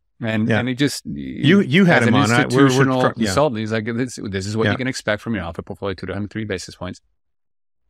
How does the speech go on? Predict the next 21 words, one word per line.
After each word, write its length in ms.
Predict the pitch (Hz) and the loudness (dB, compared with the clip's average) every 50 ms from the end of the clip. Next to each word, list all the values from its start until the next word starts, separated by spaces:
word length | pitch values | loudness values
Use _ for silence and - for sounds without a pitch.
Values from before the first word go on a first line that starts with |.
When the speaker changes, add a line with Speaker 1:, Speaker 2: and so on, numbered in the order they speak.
| _ - | _ -12
Speaker 1:
Why 240 | - 85 85 90 98 | -8 -4 -2 0 0
are 80 | 101 | 0
we 160 | 101 98 101 92 | -2 -2 -6 -6
taking 640 | - - 101 95 - - 98 98 98 98 98 95 | -4 -4 -4 -4 -4 -6 -6 -4 -4 -4 -4 -4
concentration 680 | - - 95 90 - 95 87 - 98 92 - - 98 95 | -6 -6 -8 -8 -8 -10 -8 -6 -6 -6 -6 -6 -8 -6
risk 240 | 92 92 90 - | -6 -6 -8 -8
for 120 | - 92 87 | -6 -6 -4
L 100 | 87 92 | -4 -4
D 160 | 95 98 92 | -6 -6 -6
I? 240 | 80 78 80 87 98 | -6 -6 -6 -6 -6
We 160 | 92 90 90 | -6 -8 -10
could 300 | - 95 90 87 90 87 | -10 -10 -10 -12 -14 -16
use, 320 | - 90 90 98 95 90 - | -14 -12 -10 -10 -10 -12 -12
you 140 | 87 95 90 | -12 -10 -8
just 180 | 101 98 - | -8 -8 -8
stack 320 | - - - 87 90 - - | -8 -8 -8 -8 -10 -8 -4
that 220 | - 110 110 110 - | -2 -2 -2 -2 -4
thing 160 | - 120 113 | -4 -4 -2
on 140 | 107 110 104 | -2 -2 -4
top 380 | - - 90 87 101 117 - | -4 -6 -4 -4 -4 -4 -4
and 240 | - 92 95 90 87 | -6 -6 -6 -6 -8